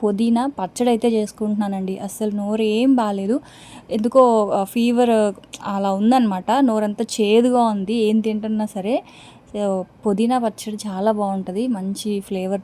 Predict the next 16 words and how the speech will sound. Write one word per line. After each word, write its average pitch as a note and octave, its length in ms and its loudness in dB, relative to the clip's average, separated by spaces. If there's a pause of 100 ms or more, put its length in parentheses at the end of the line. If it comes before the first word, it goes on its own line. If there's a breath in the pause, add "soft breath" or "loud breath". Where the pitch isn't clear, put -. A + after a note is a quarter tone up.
తోటి, F3+ 200 -6
నాకు G3 300 -10
చాలా F3+ 260 -4
ఇష్టము. G3+ 460 -6 (420 loud breath)
అది G3+ 200 2
కాకుండా A#3 640 0 (320)
పొంగల్తో C#4 480 8
అయితే B3 260 2
ఇంకా A3+ 480 0
ఇష్టం A#3+ 320 -2
అనమాట. F#3+ 360 -4 (460 loud breath)
రోజు A#3+ 440 6
ఇడ్లీ, A3+ 320 0
దోశ A3 340 4
తిని A3 320 0
బోరు. G#3 640 -2